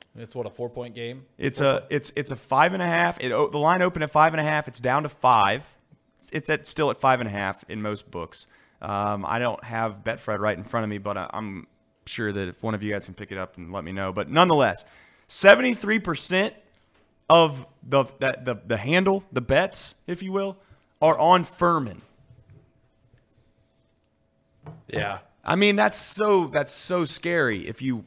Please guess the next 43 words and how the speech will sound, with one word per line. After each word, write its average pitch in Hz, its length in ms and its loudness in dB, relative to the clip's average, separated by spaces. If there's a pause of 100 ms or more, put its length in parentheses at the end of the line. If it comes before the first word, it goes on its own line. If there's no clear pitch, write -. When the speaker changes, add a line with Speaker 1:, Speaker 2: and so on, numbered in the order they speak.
Speaker 2:
think 139 200 -2
Furman 117 580 -2
is 107 140 -10
gonna 110 180 -6
win 107 160 -4
that 92 140 -8
game. 90 220 -8
'Cause 131 200 -8
at 127 100 -10
most 190 280 0
times, 131 480 -2
as 120 200 -4
we've 127 180 -4
said 139 220 -8
before 139 360 -2
on 101 80 -6
this 90 100 -10
show, 82 320 -10 (1300)
public 190 360 -6
betting 185 280 -2
doesn't 139 300 -4
win. 117 220 -4 (720)
It - 220 -8
can 226 400 -2
win, 127 360 -4 (120)
but 123 100 -4
it 127 80 -6
usually 170 320 -10
doesn't. 139 400 0 (320)
So 143 220 -2
just 170 380 -4 (160)
food 180 200 -2
for 160 140 -6
thought. 123 400 2 (280)
Furman 240 560 2
right 190 220 2
now 175 380 0 (200)
has 165 320 0
ninety-five 196 1080 -2
percent 160 520 -6
of 127 140 -10
the 127 100 -6
money 123 640 -6